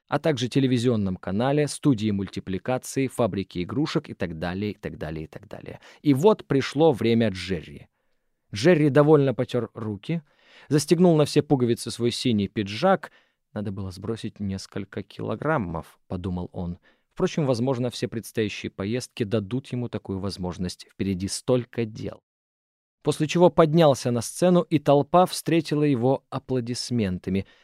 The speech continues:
«Вялыми аплодисментами», мысленно отметил Джерри, успокоив себя, что ничего страшного в этом нет. В конце концов,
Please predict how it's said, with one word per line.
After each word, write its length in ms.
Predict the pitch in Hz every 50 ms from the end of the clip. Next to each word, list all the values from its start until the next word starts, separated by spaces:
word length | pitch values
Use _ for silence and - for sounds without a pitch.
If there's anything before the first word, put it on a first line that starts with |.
| _ _ _ _ _ _ _
«Вялыми 880 | - 113 120 135 143 135 131 123 120 117 113 117 117 117 120 120 120 -
аплодисментами», 920 | - 120 - 123 117 117 120 - - - 139 156 165 165 151 156 147 151 147
мысленно 500 | 131 135 135 - - 131 131 131 127 123
отметил 520 | - - 120 120 120 110 - - 117 120
Джерри, 500 | 110 104 90 107 123 120 110 113 123 - _
успокоив 640 | - - - - - 117 - - 165 170 165 151 -
себя, 280 | - 139 135 135 127
что 180 | - - - 131
ничего 540 | 135 143 147 143 - - 120 101 92 92 87
страшного 640 | - - - 110 110 131 139 - - 180 170 170
в 80 | 147 104
этом 260 | 107 - 110 107 92
нет. 240 | 82 - - - _ _ _ _ _ _ _ _ _ _ _
В 60 | _
конце 260 | - - 123 120 -
концов, 360 | 127 - 127 117 - - 117